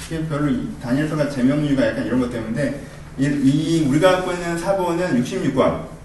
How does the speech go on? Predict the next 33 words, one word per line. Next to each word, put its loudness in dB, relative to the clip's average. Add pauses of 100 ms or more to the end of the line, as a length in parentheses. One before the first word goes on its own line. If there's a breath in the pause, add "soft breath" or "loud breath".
(320)
성경 -2
육십육 -2
권만 4
인정하는 4
사본을 0
우리가 0
쓰는 -4
거고요. 0 (420 loud breath)
그리고 0
캐톨릭이나 2
일반적으로 2
썼던 -2
것 0
중에 -2
칠십 -4
인경이라는 2
성경이 2
있어요. -6 (200)
그건 -4
성경 -2
육십육 -2
권이 2
아닙니다. -4 (680)
그쵸? -4
육십육 -4
권보다 0
중간기에 2
대한 6
부분이 2
조금 -4
더 -4
들어가 2
있어요. -4